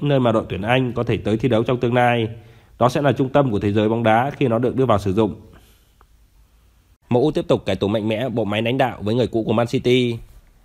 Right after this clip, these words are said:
Manchester United đang rất tích cực trong việc tái tạo lại bộ sậu quản trị của họ, với Jackson Quicot của Southampton đứng đầu danh sách những người họ muốn đưa về để nhắm đến cho vị trí phó giám đốc thể thao, hỗ trợ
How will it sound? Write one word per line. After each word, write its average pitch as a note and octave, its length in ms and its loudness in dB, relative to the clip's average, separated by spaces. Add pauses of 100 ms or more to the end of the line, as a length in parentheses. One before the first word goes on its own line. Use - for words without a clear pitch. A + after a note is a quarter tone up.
(280)
Manchester C#3+ 500 0
United C3+ 360 0 (120)
đang C3+ 160 2
rất C#3+ 140 -4
tích E3+ 160 -6
cực G#2+ 160 -4
trong B2 140 -4
việc G#2+ 180 0
tái G2+ 100 -4
tạo G#2 200 0
lại G2+ 100 -2
bộ F2+ 140 -6
sậu F#2 340 -4
quản F#2+ 120 -4
trị A2+ 140 0
của F#2 140 -2
họ, G2+ 300 0 (340)
với B2 160 2
Jackson D3+ 320 -2
Quicot D#3+ 380 0
của F#2+ 100 -4
Southampton B2+ 580 0
đứng A2 140 -2
đầu A#2+ 120 2
danh B2 140 -2
sách D#3 260 -4
những A2+ 160 -2
người A#2 160 2
họ G2 100 0
muốn G2+ 200 -2
đưa C3 120 2
về G2+ 340 0
để F#2 120 -2
nhắm G2+ 180 -2
đến G2 140 0
cho C3 120 -2
vị A#2 140 -2
trí G2+ 240 -2
phó G2+ 180 -2
giám A2+ 120 0
đốc C#3+ 140 -4
thể G2+ 100 0
thao, A#2+ 400 0
hỗ G#2+ 140 -2
trợ G#2+ 300 -2